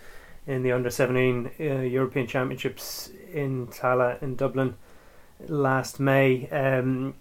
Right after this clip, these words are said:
he's someone who's just improved incredibly. Vincent Kompany came in and, uh, gave a lot of young players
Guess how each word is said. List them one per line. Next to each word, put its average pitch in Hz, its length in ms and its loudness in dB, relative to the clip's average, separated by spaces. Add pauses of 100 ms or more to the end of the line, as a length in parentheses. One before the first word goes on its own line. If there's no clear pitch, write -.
(200)
he's 143 180 0
someone 143 240 4
who's 131 220 4
just - 540 -4
improved 143 680 4
incredibly. 151 720 6 (920)
Vincent 135 340 0
Kompany 135 420 2
came 135 220 2
in 143 220 4
and, 127 260 0
uh, 123 300 2 (1200)
gave 147 360 6
a 160 120 2
lot 156 160 8
of 147 80 6
young 143 180 4
players 139 580 4